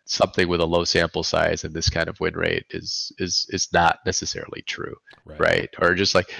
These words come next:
Speaker 1: help people understand why the data is making such conclusions. And, like, like, we have a meta page for the average player to come in and just, you know, someone who doesn't spend all day watching streams like we do or play
Speaker 2: Mm-hmm.
Speaker 1: as much as we do, but,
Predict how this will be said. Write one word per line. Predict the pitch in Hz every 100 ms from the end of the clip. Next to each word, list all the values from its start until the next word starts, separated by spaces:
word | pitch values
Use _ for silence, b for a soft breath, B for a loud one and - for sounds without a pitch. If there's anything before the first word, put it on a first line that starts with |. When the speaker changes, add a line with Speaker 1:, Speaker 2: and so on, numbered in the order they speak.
| B
Speaker 1:
help | - 131 -
people | 139 - 98
understand | 92 90 92 - 95 95 90 107 -
why | 87 90 92 104
the | 107
data | 107 110
is | 113 117
making | 113 117 113
such | 120 -
conclusions. | 123 113 120 117 131 123 B B B B B
And, | 156
like, | 165 131 - -
like, | 113 113
we | 170
have | 202 120
a |
meta | 110 110
page | 120 120 123 -
for | 104
the | 90
average | 92 92 90 -
player | 92 95 98
to | 95
come | - 87
in | 90 92 92
and | 85 82
just, | 87 - - -
you |
know, | 233 135
someone | 135 165 160 151
who |
doesn't | 127 120 131 - -
spend | - 117 120
all | 113
day | 113
watching | 110 107 -
streams | 101 - 101 107
like | 101 92 95
we | 95
do | 98 107
or | 107
play | 101 98 98
Speaker 2:
Mm-hmm. |
Speaker 1:
as | 107
much | 101 -
as | 98
we | 95
do, | 90 110
but, | 120